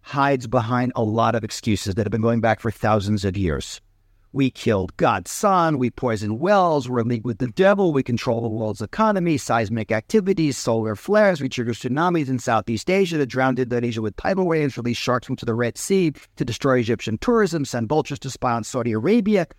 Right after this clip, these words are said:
we stole Iran's cloud cover, we have a space laser, we control Hollywood. These are all excuses. People may believe them.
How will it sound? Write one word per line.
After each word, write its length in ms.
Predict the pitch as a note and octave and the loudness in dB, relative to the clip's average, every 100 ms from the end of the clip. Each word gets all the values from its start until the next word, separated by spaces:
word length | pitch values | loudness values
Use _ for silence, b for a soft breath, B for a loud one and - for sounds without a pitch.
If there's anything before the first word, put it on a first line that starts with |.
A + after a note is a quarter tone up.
| _ | _
we 120 | - C#3 | -2 -2
stole 340 | - D#3+ D3 | 2 2 2
Iran's 400 | B2+ B2+ A#2+ C#3 | 2 0 -2 -4
cloud 400 | - A#3 A#3+ F#3+ | 0 4 4 4
cover, 300 | G3+ F3+ D#3+ | 0 0 0
we 100 | D3 | -2
have 220 | A2+ G#2+ | -2 -4
a 40 | - | -6
space 540 | - - B3 B3+ - | -10 0 2 2 2
laser, 380 | G#3+ G3 D3 C3 | 2 2 0 0
we 100 | C3 | -2
control 460 | B2 G#2 B2 A2+ | -4 -6 -4 -2
Hollywood. 580 | F3+ A#3+ A3+ G3+ F#3+ - - _ _ | 4 4 6 4 2 0 -6 _ _
These 120 | E3 | 0
are 60 | E3 | 2
all 120 | D3+ | 2
excuses. 520 | B2+ - B2 - F2+ | 0 -2 -2 -2 -10
People 220 | - E3+ G#2 | -4 -2 -2
may 100 | G2 | -2
believe 460 | A#2+ A#2 C3 D#3 | -2 -2 -4 -6
them. 180 | - | -10